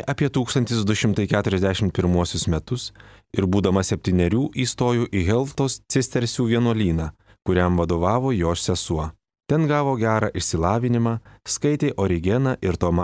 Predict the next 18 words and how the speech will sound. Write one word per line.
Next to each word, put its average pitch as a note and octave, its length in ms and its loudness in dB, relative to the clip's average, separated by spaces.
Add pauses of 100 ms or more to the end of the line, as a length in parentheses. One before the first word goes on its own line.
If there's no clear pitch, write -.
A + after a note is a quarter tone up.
Akvinietį, A#2+ 640 0 (420)
vėliau A#2+ 240 2
buvo D#3 240 -2
paskirta C#3 560 -2
atsakinga G#2+ 640 0
už F#2+ 220 0
vienuolių C3 460 2 (360)
ir D3+ 140 2
už D#3 100 0
Gertrūdos A2+ 560 0
Didžiosios F2 560 0 (160)
lavinimą. D#2+ 640 0 (720)
Būdama E3 380 2
apie E3+ 180 0
penkiasdešimties G#2+ 800 0
metų, B2 320 2
Matilda G2+ 480 2
susirgo. F2 640 -2